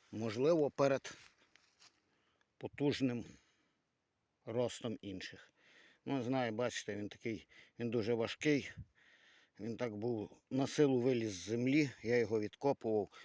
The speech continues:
відчищав. Ну, гарний. Але що з того? Це мало, це дуже-дуже мало. Оце за чотири години блукань.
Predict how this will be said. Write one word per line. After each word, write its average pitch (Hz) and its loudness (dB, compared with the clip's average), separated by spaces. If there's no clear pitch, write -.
відчищав. 113 4
Ну, 151 6
гарний. 139 4
Але 160 8
що 151 2
з - -10
того? 110 2
Це 143 4
мало, 95 0
це - -4
дуже-дуже 117 -2
мало. 90 -10
Оце 135 0
за 127 0
чотири 135 2
години 117 0
блукань. 131 2